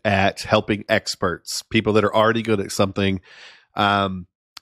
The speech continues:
amplify what they're doing and get more customers all over the planet, um, into their world.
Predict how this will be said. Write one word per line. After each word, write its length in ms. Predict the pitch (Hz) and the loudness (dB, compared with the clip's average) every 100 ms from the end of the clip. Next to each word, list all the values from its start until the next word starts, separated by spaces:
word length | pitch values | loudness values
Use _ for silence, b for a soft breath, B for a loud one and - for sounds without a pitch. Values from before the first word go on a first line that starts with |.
| _ | _
amplify 1040 | 117 120 127 120 110 - 107 107 104 101 101 | -2 -2 -4 -8 -8 -2 0 2 4 2 0
what 300 | 101 98 - | -2 -6 -2
they're 160 | 107 | -2
doing 420 | 98 107 101 98 95 | -2 0 2 2 2
and 80 | |
get 160 | 98 107 | 0 2
more 180 | 107 98 | 2 0
customers 640 | - 104 - - 101 92 | 2 0 0 -4 -4 -4
all 200 | - 107 | 2 4
over 160 | 104 98 | 4 0
the 80 | 95 | -6
planet, 500 | - 98 104 117 - - - _ | 0 2 4 2 -4 -14 -18 _
um, 480 | 98 98 101 95 92 _ _ _ _ - | 0 2 0 -2 -8 _ _ _ _ -2
into 300 | 110 107 104 | -2 0 0
their 160 | 95 | 2
world. 320 | 92 82 85 | 2 -2 -8